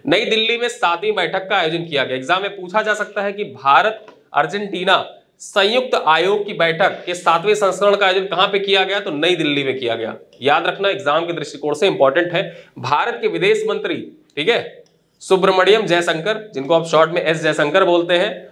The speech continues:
और अर्जेंटीना की विदेश मंत्री डायना मोंदिनो ने इस बैठक में हिस्सा लिया। ठीक है, तो अर्जेंटीना के विदेश मंत्री क्या है, कौन है? डायना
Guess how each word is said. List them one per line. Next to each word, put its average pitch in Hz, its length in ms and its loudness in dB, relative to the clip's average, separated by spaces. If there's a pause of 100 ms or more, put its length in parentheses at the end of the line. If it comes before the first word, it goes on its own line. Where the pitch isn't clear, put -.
(140)
और 180 500 2 (200)
अर्जेंटीना 196 580 0
की 214 140 -8
विदेश 185 380 -2
मंत्री 190 440 -6 (720)
डायना 165 580 0 (220)
मोंदिनो 185 680 0
ने 147 80 4
इस 160 180 -4
बैठक 147 280 0
में 180 140 -2
हिस्सा 165 320 -2
लिया। 117 200 -4
ठीक 151 320 -8
है, 226 180 -2
तो 143 80 -2
अर्जेंटीना 165 440 0
के 180 120 -6
विदेश 165 220 -2
मंत्री 165 280 -2
क्या 170 160 2
है, 175 160 -2
कौन 165 240 -2
है? 180 300 -6
डायना 127 440 -2